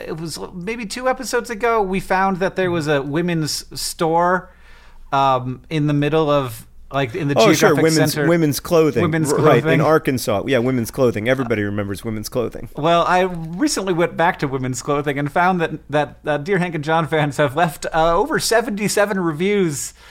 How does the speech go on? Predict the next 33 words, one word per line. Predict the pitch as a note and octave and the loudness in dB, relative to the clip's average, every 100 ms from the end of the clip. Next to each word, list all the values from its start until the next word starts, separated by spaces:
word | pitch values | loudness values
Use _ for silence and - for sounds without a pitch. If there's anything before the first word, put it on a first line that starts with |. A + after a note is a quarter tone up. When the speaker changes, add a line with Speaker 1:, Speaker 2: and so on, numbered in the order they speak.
| - | -4
Speaker 2:
<laughs> | D#3 - A#4 - B4 E3+ | -2 4 4 4 2 6
Speaker 1:
of | - E3+ D3+ - - A#3 E3 | 6 6 2 0 0 -2 2
women's | F#3+ F#3 D#3+ | 2 4 0
clothing, | F3+ G#3 G3 E3+ D3 C#3 A2+ - - - - - - - | 2 6 6 4 2 0 -6 -10 -10 -14 -10 -12 -10 -2
uh, | C#3+ D3 C#3+ C#3 C#3 C3+ - - | 2 4 4 4 2 -2 -6 -4
in | F3 E3+ | 0 2
the | D#3+ | 2
middle | E3 E3 D#3 | 2 2 2
of | C#3+ | 0
a | D3+ | -2
field. | - F#3+ A#3+ F4+ F#3 | 2 4 4 0 -8
<laughs> | - - - B4+ G3+ | -8 -4 -2 0 0
Um, | F3 - | 0 0
and | G3 - | -2 2
they're | A3 - G#4+ | 2 4 2
all | G#4+ | 2
pretty | - C#4 D4+ | 2 0 2
good. | A3+ C#4 F#4+ F#4 E3 - - - - - - D4 C#4+ | 4 4 4 -2 -4 -10 -14 -12 -14 -16 -10 -8 -2
So | C4 G3 F#3 | 4 6 6
I | F#3 A#3 | 4 2
just | G3 E3 | 0 0
remembered | E3+ E3+ E3+ D#3+ D#3+ | 2 4 4 6 6
that | E3 D3 - | 4 2 0
because | C#3+ D#3+ B2+ | -2 -2 0
we | D3 | 0
were | |
talking | D3 D3 C#3+ | 2 0 0
about | C3+ C3 | -2 -2
things | C#3+ C#3 A#2+ | -2 -2 -4
that | B2 | -2
we | C3 B2+ | -2 0
had | B2 A2+ | -2 -4
forgotten. | B2 B2+ A#2 G#2+ F#2+ | -2 0 0 -4 -10